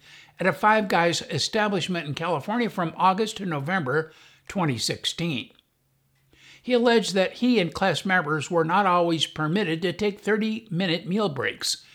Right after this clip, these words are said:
and ten-minute rest breaks for each four-hour work period because it was too busy for them to do so. And he also alleged that he and class members were required to perform work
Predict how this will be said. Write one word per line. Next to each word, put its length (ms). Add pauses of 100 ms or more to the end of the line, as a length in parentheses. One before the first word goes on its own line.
(260)
and 340 (120)
ten-minute 540
rest 280
breaks 480 (240)
for 180
each 460
four-hour 760
work 300
period 400 (560)
because 440
it 220
was 400 (260)
too 180
busy 540
for 180
them 220
to 140
do 180
so. 380 (1700)
And 120
he 100
also 340
alleged 340
that 160
he 140
and 120
class 340
members 380
were 180
required 380
to 80
perform 640
work 480